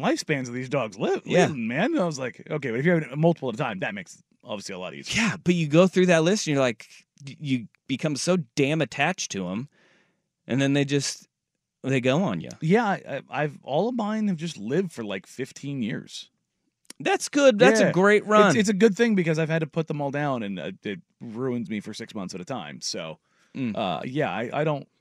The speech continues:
Speaker 1: I can't do the, the short lifespans. That's, that, that, no, that, that, no, no, no, man. Hard
Speaker 2: Mm.
Speaker 1: pass.
Speaker 2: Yeah. So don't watch the Jon Stewart thing during the show. Wait till, like,
Speaker 1: 'Cause that'll,
Speaker 2: three o'clock.
Speaker 1: yeah, that'll ruin me.
Speaker 2: Yeah, yeah. I mean, uh,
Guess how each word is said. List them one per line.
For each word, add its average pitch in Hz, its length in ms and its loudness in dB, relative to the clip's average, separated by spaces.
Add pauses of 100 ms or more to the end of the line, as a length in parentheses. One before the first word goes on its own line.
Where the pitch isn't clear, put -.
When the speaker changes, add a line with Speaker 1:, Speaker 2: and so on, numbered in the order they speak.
(300)
Speaker 1:
I 151 120 -4
can't 151 240 -4
do 135 160 -4
the, 101 240 -6
the 101 100 -8
short 101 300 -10
lifespans. 76 680 -12 (120)
That's, - 300 -10
that, 123 260 -6 (840)
that, 151 180 2
no, 110 240 -4
that, 139 280 0
that, 143 140 -6
no, 202 340 2 (100)
no, 349 400 8
no, 254 240 8
man. 170 360 6 (260)
Hard 277 180 8
Speaker 2:
Mm. - 40 2
Speaker 1:
pass. 214 440 6 (180)
Speaker 2:
Yeah. 131 240 4 (840)
So 185 140 4
don't 180 400 8
watch 160 300 4
the 139 120 -2
Jon 127 280 2
Stewart 123 340 -2
thing 113 300 2
during 123 280 0
the 127 80 0
show. 123 260 2
Wait 123 240 0
till, 135 200 0
like, 123 100 6
Speaker 1:
'Cause 170 80 4
that'll, 185 140 6
Speaker 2:
three 113 80 2
o'clock. 107 260 0
Speaker 1:
yeah, 147 140 4
that'll 156 220 2
ruin 110 280 -8
me. 87 140 -8
Speaker 2:
Yeah, 156 440 6
yeah. 131 280 0
I - 40 8
mean, 165 240 8
uh, 160 440 6